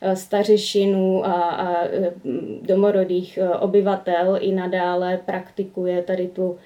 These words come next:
eh, spiritualitu a má tady tohle cítění, který je vlastně úplně, úplným antagonismem k tomu,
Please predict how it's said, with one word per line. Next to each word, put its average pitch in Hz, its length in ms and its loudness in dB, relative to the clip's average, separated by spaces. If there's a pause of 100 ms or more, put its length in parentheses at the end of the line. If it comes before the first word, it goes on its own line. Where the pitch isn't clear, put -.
(260)
eh, 180 140 0 (600)
spiritualitu 208 1000 2
a 185 60 -2
má 180 200 0
tady 185 220 -2
tohle 190 280 0
cítění, 190 640 0
který 180 340 -2
je 180 100 2
vlastně 175 380 -2
úplně, 190 380 -2 (160)
úplným 190 380 0
antagonismem 180 800 -4
k - 60 -16
tomu, 180 380 -4